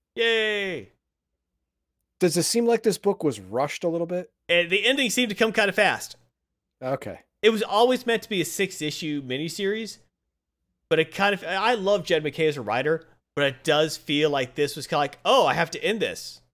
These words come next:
Speaker 1: I, I had six more issues plotted. They're like, "End it." Yeah! 'Cause it also feels like the kind of ending that could have happened at any time during the story.
Speaker 2: Mm-hmm.
Speaker 1: Like, Miles was popping around these different universes to get help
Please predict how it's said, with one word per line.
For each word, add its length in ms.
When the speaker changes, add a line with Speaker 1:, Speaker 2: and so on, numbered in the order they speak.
Speaker 1:
I, 240
I 40
had 180
six 240
more 100
issues 400
plotted. 480
They're 80
like, 180
"End 240
it." 200
Yeah! 580
'Cause 120
it 40
also 220
feels 220
like 100
the 80
kind 220
of 80
ending 280
that 140
could 100
have 80
happened 340
at 160
any 220
time 400
during 200
the 60
story. 480
Speaker 2:
Mm-hmm. 200
Speaker 1:
Like, 200
Miles 280
was 100
popping 340
around 80
these 140
different 220
universes 420
to 120
get 120
help 400